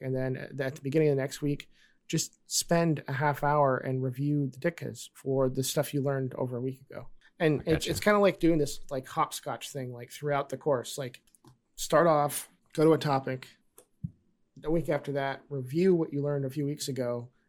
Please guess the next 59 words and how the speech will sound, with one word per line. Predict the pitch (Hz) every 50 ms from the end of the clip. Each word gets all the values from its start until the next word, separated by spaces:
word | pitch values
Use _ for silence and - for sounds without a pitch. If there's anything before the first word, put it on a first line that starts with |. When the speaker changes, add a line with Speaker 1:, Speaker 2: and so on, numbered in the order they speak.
| _ -
Speaker 1:
and | 143 143
then | 147 143 135
start | - - 151 147
a | 143
new | 139 143 139
topic, | - 147 135 131 131 135 131 131 -
and | 135 135
then | 131 127
next | 147 156 151 - -
week, | 143 139 139 135 -
review | 143 139 127 143 151 151
what | 151 143 -
you | 135 139 131
learned, | 139 131 131 127 123 -
you | 147 139
know. | 135 123 123
So | - - - 151
you, | 147 151 160 160 -
you | 156 151
just | 147 165 156 -
gotta | - 180 175 160
keep | 143 - - 165 151 151 - - _ - - - - -
interleaving | 165 - - 160 147 151 156 151 151 147
it | 139 135
in | 139 139 139
there | 135 127 117 113 117 117 - _ _ - - -
and | 151
make | 147 151 147 -
sure | - - 156 143 139
that | 135 - -
you | 135 127
review. | 127 123 131 147 143 131
Like, | 123 147 139 -
what | 165 160
I | 170 185 175
do | 160 156 151 151
is, | 143 139 131 -
is | 131 131 123 - - - - _ _ _ _ _ _ -
I | 160 151
will | 147 160 151
do | 139 147 143 131
practice | 135 - 156 139 135 - 147 131 -
exams. | 131 - - 139 135 131 127 127 127 127 - - - _ -
You | 147
know, | 135 123
I'll | 123 131
do | 143 147
a | 135
full | 131 - 180 180
practice | 180 - 160 160 - 156 147 -
exam | 147 - - 143 139
before | 131 127 - 143 139
I | 135 131
start, | 131 - - 135 127 123 - -
and | 135 135 131
then | 127 127
as | 143 139 139 127 147
I | 131
go, | 131 131 175 185 170 143 131 127 127 123